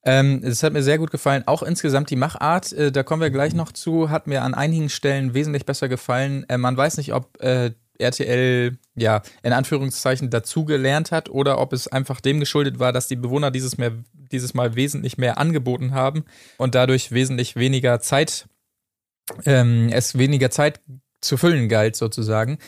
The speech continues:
Aber, ähm, ja, wir haben's schon, äh, angedeutet. Wir können ja mal ganz kurz einordnen, wer das eigentlich ist. Also diese Lydia,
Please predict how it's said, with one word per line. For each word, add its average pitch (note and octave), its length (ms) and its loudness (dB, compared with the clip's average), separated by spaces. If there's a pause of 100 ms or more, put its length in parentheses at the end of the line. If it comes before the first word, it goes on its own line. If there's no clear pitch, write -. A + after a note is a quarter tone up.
(460)
Aber, C3 580 4
ähm, B2+ 320 2
ja, C3+ 160 4
wir C#3 120 4
haben's E3+ 160 0
schon, D3+ 180 2
äh, C#3 60 -2
angedeutet. C#3 960 2
Wir C3+ 80 2
können E3 180 0
ja E3 80 2
mal C3 160 2
ganz C3+ 260 0
kurz - 360 -2
einordnen, C3+ 680 -2
wer B2+ 140 4
das C3 180 0
eigentlich B2 460 -2
ist. B2+ 160 -2
Also A2 180 -2
diese A#2+ 220 0
Lydia, C#3+ 600 2